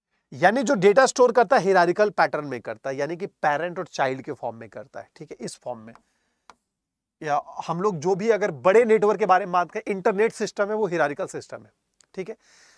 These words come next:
अब देखो क्लाइंट सर्वर क्या होता है ना, जैसे नेटवर्क है, अगर मैं lan पे भी काम कर रहा हूं तो वो भी एक नेटवर्क बेस्ड मॉडल होगा, लेकिन वही अगर मैं wan पे काम कर रहा हूं तो वो मेरा होगा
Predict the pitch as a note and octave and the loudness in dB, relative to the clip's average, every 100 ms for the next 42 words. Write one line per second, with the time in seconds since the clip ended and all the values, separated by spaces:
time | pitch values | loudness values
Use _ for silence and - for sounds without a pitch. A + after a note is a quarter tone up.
0 | _ - C4 A3 F3+ - - G3 C4 B3+ | _ 0 2 2 -2 -4 2 2 2 0
1 | A#3+ A#3+ A#3 A#3 C#3 C3 G3 A#3+ E3 G3+ | 0 2 2 2 2 -2 -6 -6 -6 -4
2 | F3+ F#3 G3+ F3 A#2+ - _ _ _ _ | -4 -2 0 0 -2 -16 _ _ _ _
3 | - F3+ A#3+ C4+ G#3+ F#3 A3 B3 C#4+ B3 | -2 0 2 4 6 6 4 2 0 0
4 | B3+ A3 A3+ G3 A3+ A3 A3+ G#3+ F3+ F3 | 4 4 2 0 2 2 0 -2 -2 -2
5 | A3 G#3+ - G3 E3 E3 G3 D#3 E3 - | 0 0 0 -6 -6 -4 -4 -4 -6 -6
6 | C#3+ C3+ C3 A2+ A#2+ A2 A2 _ _ _ | -6 -4 -6 -8 -10 -10 -14 _ _ _
7 | - - F#3+ C#4 G#3 G#3 C4 B3+ B3+ B3+ | -4 -2 -2 0 2 4 4 4 4 4
8 | D3 E3+ C#4 F4+ D#4+ C#4 A3+ G3 E3+ F3 | 4 2 4 2 2 2 4 2 2 -2
9 | D3 D3+ C4 - F3+ D3+ F#3+ G#3+ F#3 G3 | 0 -2 -4 -4 -4 0 2 2 2 0
10 | D#3 E3 D#3+ A#3+ | -2 -4 -4 -4